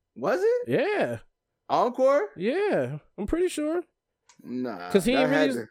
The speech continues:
Speaker 2: yeah, dog. Encore, that was, like, in the, in, like, the mid two thousands.
Speaker 1: Yeah, but wasn't the, you
Speaker 2: The
Speaker 1: just said
Speaker 2: tran-,
Speaker 1: it
Speaker 2: the, the,
Speaker 1: wasn't
Speaker 2: the transition, what was it? Uh,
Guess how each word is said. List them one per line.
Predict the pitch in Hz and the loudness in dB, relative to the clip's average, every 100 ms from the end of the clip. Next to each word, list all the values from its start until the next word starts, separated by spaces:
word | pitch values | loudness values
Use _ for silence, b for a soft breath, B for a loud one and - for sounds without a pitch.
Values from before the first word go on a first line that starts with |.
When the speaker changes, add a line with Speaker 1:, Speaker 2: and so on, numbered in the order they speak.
| - | -12
Speaker 2:
yeah, | 247 415 190 | -4 2 4
dog. | 151 151 156 | 4 4 4
Encore, | 160 269 330 320 302 | 2 -2 0 0 2
that | 285 | 0
was, | 370 | 2
like, | 285 196 | 0 0
in | 160 170 | 0 -2
the, | 165 123 135 | -2 -4 -4
in, | 160 | -2
like, | 165 147 | -2 -2
the | |
mid | 143 147 156 | -2 -2 -2
two | - 135 | -4 -6
thousands. | 104 92 85 71 113 _ _ _ _ _ _ | -4 -6 -8 -14 -18 _ _ _ _ _ _
Speaker 1:
Yeah, | 190 349 240 | -6 0 2
but | 151 | 2
wasn't | 160 240 240 147 - | 2 0 -2 -8 -12
the, | 135 165 - 139 | -4 -4 -4 -10
you | 156 202 | -2 2
Speaker 2:
The | |
Speaker 1:
just | 226 | 4
said | 226 226 | 4 4
Speaker 2:
tran-, | |
Speaker 1:
it | 214 | 2
Speaker 2:
the, | |
the, | |
Speaker 1:
wasn't | 202 214 196 | 0 0 -2
Speaker 2:
the | |
transition, | 190 214 208 214 220 214 185 | 0 -2 0 -2 0 -2 0
what | 185 | -2
was | 165 | -2
it? | 160 | -2
Uh, | 135 131 | -2 -4